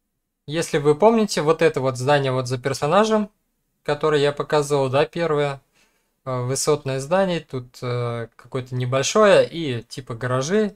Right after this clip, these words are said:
вот оно как раз-таки здесь. Вот это вот то, что я показывал последним. Ну и здесь все состоит из этих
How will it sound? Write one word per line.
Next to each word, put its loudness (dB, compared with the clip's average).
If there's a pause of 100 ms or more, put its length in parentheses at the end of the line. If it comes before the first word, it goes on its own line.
вот -8
оно -8
как -4
раз-таки -4
здесь. -2 (680)
Вот -6
это -4
вот -10
то, -4
что -6
я -2
показывал -6
последним. -2 (460)
Ну 0
и -2 (340)
здесь -6
все -2
состоит -10
из -10
этих -12